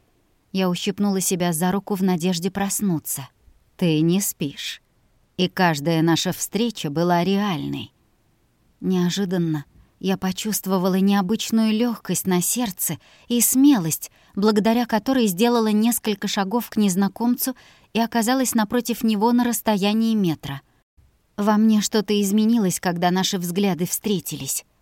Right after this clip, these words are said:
"Но как это возможно?" спросила шёпотом. Пыталась понять, что со мной не так и почему я верила незнакомцу. "Тёмная магия, которая сопровождает тебя всю твою жизнь",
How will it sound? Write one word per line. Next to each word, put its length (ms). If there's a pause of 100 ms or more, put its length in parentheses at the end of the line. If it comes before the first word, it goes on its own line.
(480)
"Но 400 (600)
как 260
это 200
возможно?" 720 (500)
спросила 580
шёпотом. 560 (640)
Пыталась 400
понять, 400
что 180
со 160
мной 160
не 160
так 320
и 60
почему 520
я 220
верила 400
незнакомцу. 960 (1200)
"Тёмная 480
магия, 560 (500)
которая 440
сопровождает 880
тебя 440
всю 300
твою 460
жизнь", 520